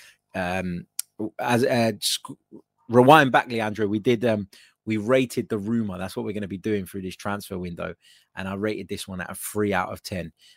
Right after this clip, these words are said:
uh, purely because I feel like there is a genuine interest in Alexander Isak and has been historically, which gives it some credence, but I can't even put it at a five because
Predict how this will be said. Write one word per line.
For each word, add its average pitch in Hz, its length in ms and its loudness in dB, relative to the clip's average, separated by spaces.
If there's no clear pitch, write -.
uh, 87 280 0
purely 113 340 2
because 95 260 -6
I 95 60 -4
feel 98 240 -4
like 87 160 -2
there 95 180 -2
is 107 380 0
a 87 80 -10
genuine 98 400 -2
interest 98 400 -10
in 95 80 -10
Alexander 90 500 -10
Isak 85 260 -12
and 80 100 -12
has 92 140 -6
been 87 180 -10
historically, 95 640 -6
which 101 180 -10
gives 101 240 0
it - 120 -6
some 143 500 4
credence, 92 680 -4
but 113 100 -4
I 104 180 -4
can't 120 300 -4
even 101 220 -6
put 101 160 -8
it - 100 -8
at - 120 -8
a - 20 -12
five 90 500 -4
because 92 540 -4